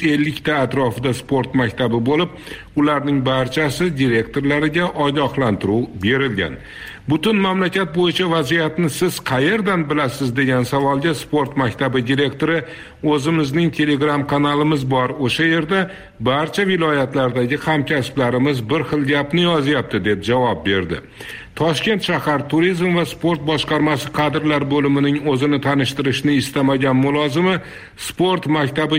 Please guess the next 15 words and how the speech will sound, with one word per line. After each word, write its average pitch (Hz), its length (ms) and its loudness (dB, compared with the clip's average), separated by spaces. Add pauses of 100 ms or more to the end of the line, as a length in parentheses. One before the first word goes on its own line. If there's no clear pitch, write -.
direktoridan 147 680 0 (120)
olingan 139 380 2
ma'lumotni 160 720 0
tasdiqladi. 123 640 -2 (460)
"Ogohlantiruv 156 880 0
xatlari 151 480 2
berilgani 156 520 2 (100)
rost. 139 300 0 (500)
Toshkent 143 540 0
shahridagina 165 720 0
emas, 165 340 2 (120)
butun 175 260 2 (120)
respublika 185 560 0 (100)
bo'yicha 151 360 2
berilgan 143 460 2